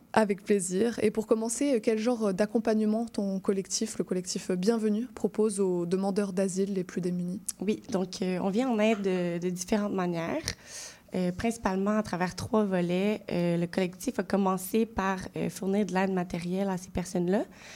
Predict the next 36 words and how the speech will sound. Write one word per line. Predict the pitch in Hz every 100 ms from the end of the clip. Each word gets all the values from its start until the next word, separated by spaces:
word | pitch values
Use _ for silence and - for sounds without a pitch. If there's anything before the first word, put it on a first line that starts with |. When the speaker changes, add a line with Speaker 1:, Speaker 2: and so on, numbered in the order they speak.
| - - -
Speaker 2:
Donc, | 180 180 -
euh, | 180 170 165 165
d'abord | 180 185 208 -
ponctuelle, | 202 196 - 180 175 202
donc, | 180 175 -
euh, | 165 165
des | 160
vêtements, | 160 151 - 175 175 175 175 175
euh, | 165 160 156 156 - - - -
euh, | 160
des | 160
choses | 160 180
pour | 175 180
la | 160
cuisine. | - 170 165 202 277 285 - - - -
Ensuite, | 185 - 233 233 202
euh, | 190
on | 180 175
a |
aussi | 175 -
commencé | 202 180 180 214 220 -
un | 180 170 165
processus | - 185 180 - 220 -
où | 208
on | 190
va | 170
livrer, | 180 196 185 196 208 214 -
euh, | - 175
des | 175 208
meubles, | 185 180 196 180
euh, | 175 170 165
aux | -
personnes | 175 185 - 190 185
en |
demande | 180 175 175 175 - - -
d'asile | 165 170 202 269